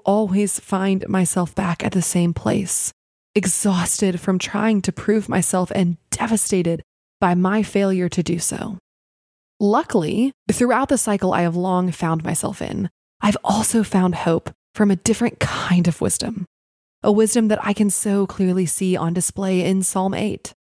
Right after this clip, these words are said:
Psalm eight begins and ends with this proclamation, "Lord, our Lord, how majestic is your name in all the earth." See, the repetition should clue us into this psalm's theme.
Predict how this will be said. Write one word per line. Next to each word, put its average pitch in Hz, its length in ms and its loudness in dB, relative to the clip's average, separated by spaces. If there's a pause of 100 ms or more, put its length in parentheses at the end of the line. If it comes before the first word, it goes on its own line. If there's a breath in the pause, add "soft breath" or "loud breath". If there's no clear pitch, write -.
(600)
Psalm 226 320 2
eight 233 220 0
begins 220 480 2
and 214 120 -2
ends 175 320 0
with 165 200 -2
this 226 240 0
proclamation, 170 880 -2 (800)
"Lord, 247 540 4
our 208 260 2
Lord, 202 440 -2
how 226 240 0
majestic 208 880 -2
is 208 160 0
your 220 180 0
name 214 400 0
in 208 160 -2 (160)
all 220 380 2
the 180 240 0
earth." 180 240 -8 (680)
See, 240 120 0
the 247 100 2
repetition 226 760 0
should - 300 -2
clue 277 400 2
us 254 140 0
into 196 580 0
this 202 220 0
psalm's 214 440 -2
theme. 208 400 -4